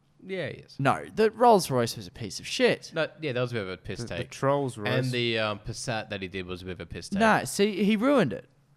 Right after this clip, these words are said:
Speaker 1: 'Cause the R X seven was a once off, and now he's cashing in.
Speaker 2: No, but the thing is, is the R X seven was all about, "I wanna be as fast as humanly fucking
Speaker 1: Yeah, and
Speaker 2: possible,"
Speaker 1: fuck the
Speaker 2: and not
Speaker 1: rest.
Speaker 2: giving a
Speaker 1: Yeah.
Speaker 2: shit. And then the Rolls Royce with its bloody
Speaker 1: Pipes out the
Speaker 2: intercooler that
Speaker 1: roof.
Speaker 2: went all the way
Speaker 1: Yeah.
Speaker 2: around the...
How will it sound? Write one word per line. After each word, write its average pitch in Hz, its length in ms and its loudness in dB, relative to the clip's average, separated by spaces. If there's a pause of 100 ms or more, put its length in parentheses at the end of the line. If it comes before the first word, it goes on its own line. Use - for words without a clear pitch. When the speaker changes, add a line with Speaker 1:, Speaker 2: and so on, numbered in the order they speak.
(300)
Speaker 1:
'Cause 113 140 -6
the 120 120 0
R 127 100 2
X 113 100 -6
seven 107 160 -8
was 104 160 -8
a 101 60 -12
once 98 240 -10
off, 95 160 -4
and 95 80 -10
now 95 80 -4
he's 95 160 -8
cashing 95 360 -10
in. 113 220 -8
Speaker 2:
No, 277 80 6
but 202 80 2
the 196 80 -10
thing 269 240 2
is, 208 200 4
is 151 220 -6
the 175 140 2
R 214 220 10
X 156 120 -2
seven 151 300 4
was 131 160 4
all 147 180 10
about, 131 320 8
"I 151 180 12
wanna 143 200 8
be 131 140 4
as 120 120 0
fast 135 320 4
as 123 100 -4
humanly 120 340 0
fucking 117 300 -4
Speaker 1:
Yeah, - 20 -6
and 98 40 -10
Speaker 2:
possible," 92 520 0
Speaker 1:
fuck 101 160 2
the 92 140 -6
Speaker 2:
and 123 140 2
not 123 120 4
Speaker 1:
rest. 104 120 -6
Speaker 2:
giving 107 200 -4
a - 20 -4
Speaker 1:
Yeah. 101 40 -6
Speaker 2:
shit. - 380 0
And 147 160 0
then 156 300 4
the 160 100 2
Rolls 175 360 4
Royce 147 320 0
with 135 160 -4
its 131 120 -6
bloody 127 680 0 (100)
Speaker 1:
Pipes 151 140 6
out 110 80 10
the 139 280 4
Speaker 2:
intercooler 139 180 8
that - 40 6
Speaker 1:
roof. 98 80 6
Speaker 2:
went 135 140 6
all 127 200 6
the 131 100 6
way 123 180 6
Speaker 1:
Yeah. 117 80 4
Speaker 2:
around 117 220 0
the... 110 120 -4